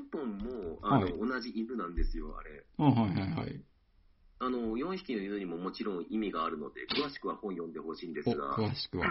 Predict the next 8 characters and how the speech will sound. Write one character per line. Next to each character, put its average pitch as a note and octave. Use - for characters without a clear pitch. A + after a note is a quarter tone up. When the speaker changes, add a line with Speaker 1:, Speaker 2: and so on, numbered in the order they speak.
Speaker 2:
は G#2+
い、 -
本 F#2+
を。 -
Speaker 1:
な B2+
の A#2
で、 F2+
出-、 C#3